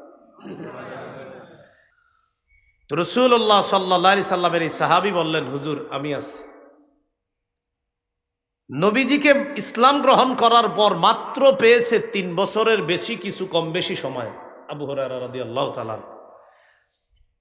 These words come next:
কিন্তু নবীর হাদিস সবচেয়ে বেশি বর্ণনা করা সাহাবীদের মধ্যে তিনি একজন। সাহাবীরা ওই যুগেই জিজ্ঞাসা করছে, "আচ্ছা আবু হুরায়রা, তুমি এত হাদিস কিভাবে বলো? তুমি তো নবীজিরে বেশি দিন পাও নাই।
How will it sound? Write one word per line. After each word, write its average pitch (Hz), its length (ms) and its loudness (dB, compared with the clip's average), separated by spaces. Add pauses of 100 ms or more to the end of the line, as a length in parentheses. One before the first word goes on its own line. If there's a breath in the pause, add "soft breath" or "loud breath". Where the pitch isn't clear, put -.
(160)
কিন্তু 226 260 0
নবীর 214 320 4
হাদিস 156 500 -2
সবচেয়ে 254 340 0
বেশি 226 240 -2
বর্ণনা 180 460 0
করা 170 460 2 (340)
সাহাবীদের 170 600 0
মধ্যে 156 300 -4
তিনি 147 320 -6
একজন। 117 420 -6 (600 loud breath)
সাহাবীরা 240 600 6
ওই 226 260 4
যুগেই 262 280 2
জিজ্ঞাসা 226 400 2
করছে, 160 480 -2
"আচ্ছা 156 280 -2
আবু 139 160 -2
হুরায়রা, 160 360 0
তুমি 285 380 -2
এত 247 160 2
হাদিস 202 380 0
কিভাবে 170 360 -2
বলো? 127 240 -4 (840)
তুমি 175 160 -4
তো 196 100 0
নবীজিরে 160 420 -2
বেশি 160 240 -4
দিন 156 180 -4
পাও 123 260 -4
নাই। 127 180 -6